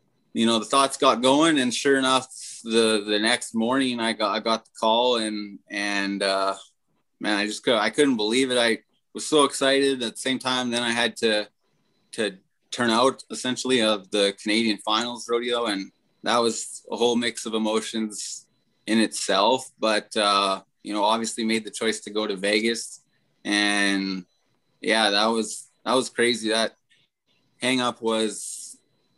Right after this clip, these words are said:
something that, uh, that I'll never forget. It was just,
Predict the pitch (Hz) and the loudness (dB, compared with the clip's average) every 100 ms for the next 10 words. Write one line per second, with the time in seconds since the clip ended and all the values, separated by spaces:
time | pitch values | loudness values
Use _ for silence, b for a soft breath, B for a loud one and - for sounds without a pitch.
0 | _ _ - - 135 131 123 120 113 107 | _ _ -12 -4 0 0 0 2 2 2
1 | - 113 107 104 101 101 - 110 110 123 | -2 0 0 0 -2 -6 -4 -2 2 2
2 | 120 117 104 107 90 95 110 101 101 - | 2 0 0 0 0 -4 -6 -6 -10 -12